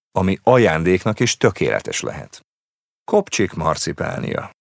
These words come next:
Édességet kóstolni ugyan nem lehet, mégis mindenképpen érdemes meglátogatni az egri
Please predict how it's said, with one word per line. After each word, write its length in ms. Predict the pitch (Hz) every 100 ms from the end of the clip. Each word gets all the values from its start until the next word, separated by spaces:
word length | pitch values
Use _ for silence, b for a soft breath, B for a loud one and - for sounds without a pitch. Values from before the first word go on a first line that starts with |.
| _ _ _ -
Édességet 720 | 127 202 202 - 120 104 -
kóstolni 600 | - 117 107 - 101 95
ugyan 320 | 90 92 85
nem 300 | 80 82 127
lehet, 440 | 98 76 87 87 - _ -
mégis 380 | 123 127 110 -
mindenképpen 920 | 98 165 202 139 95 - 90 - 82
érdemes 580 | - 107 110 95 82 -
meglátogatni 920 | 95 113 113 98 92 90 - 85 80 -
az 180 | 85 -
egri 500 | 131 160 120 98